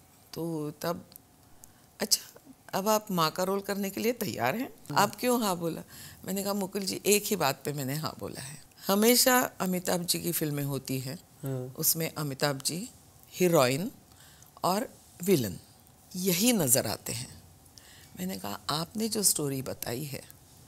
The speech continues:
Speaker 1: उसमें हर कोई नज़र आ रहा है।
Speaker 2: हम्म।
Speaker 1: वो इंस्पेक्टर भी नज़र, कमिश्नर भी नज़र आ रहा है,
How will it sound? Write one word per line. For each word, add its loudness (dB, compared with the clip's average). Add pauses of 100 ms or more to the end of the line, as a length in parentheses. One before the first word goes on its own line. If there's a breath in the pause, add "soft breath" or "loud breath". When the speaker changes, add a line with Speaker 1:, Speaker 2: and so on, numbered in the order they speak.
(420 loud breath)
Speaker 1:
उसमें 4 (100)
हर 8
कोई 4
नज़र 2
आ -4
रहा -6
है। -10
Speaker 2:
हम्म। -6 (600 loud breath)
Speaker 1:
वो -4
इंस्पेक्टर 2
भी 4
नज़र, -4 (260)
कमिश्नर 4
भी 2
नज़र 4
आ 2
रहा 0
है, -4